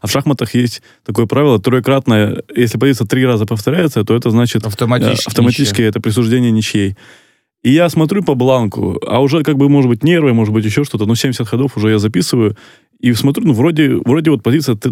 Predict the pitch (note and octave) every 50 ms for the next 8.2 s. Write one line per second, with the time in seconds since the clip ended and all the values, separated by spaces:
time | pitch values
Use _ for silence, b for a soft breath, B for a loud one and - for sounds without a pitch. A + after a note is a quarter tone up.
0 | - - - C3+ C#3+ C3 D3 C3 A#2+ G#2 - A2 G#2 - A#2+ D3 F3 F3 E3 C#3+
1 | - A#2 G#2 G#2 b b b b b - - E3+ E3+ D#3+ F3 D#3+ - - F#3 D#3
2 | E3 F3 G3 F#3 D3 - G3 F3 C#3+ C3 C3 B2+ B2 A2 A2 - - G#2 - -
3 | A2 G2+ G#2+ G2+ G2 - D3 D#3 C#3+ - B2 A2+ - - - A#2+ A2 G2+ - G2+
4 | G2+ G2 - _ _ _ - A#2 A2+ B2 C3+ C3+ A#2+ A2+ G#2 G#2+ C3 D#3+ D#3 D3
5 | - - C#3 C#3+ - _ - E3+ E3+ E3 D#3 - - E3+ D#3 D3 D#3 F3 F#3+ F3+
6 | - B2+ A2+ G#2+ A#2 A#2 A2 A2+ A2 - - - - A#2 B2 B2+ - - A2+ G#2
7 | G#2 G2 F#2+ G#2 - C3+ C#3 C3+ B2 G#2+ - A2+ B B B B B B B -
8 | C3 D#3+ E3 D#3